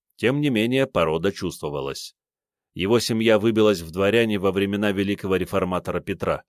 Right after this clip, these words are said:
Вот и сейчас он только поседел, но благородное серебро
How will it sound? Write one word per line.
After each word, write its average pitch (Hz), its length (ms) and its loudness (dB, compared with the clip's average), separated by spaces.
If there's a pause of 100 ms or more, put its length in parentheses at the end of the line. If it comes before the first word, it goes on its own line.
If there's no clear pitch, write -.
(760)
Вот 190 260 2
и 160 40 0
сейчас 113 480 -2
он 85 120 -4
только 90 300 -4
поседел, 107 640 0 (360)
но 113 180 0
благородное 123 600 4
серебро 98 540 2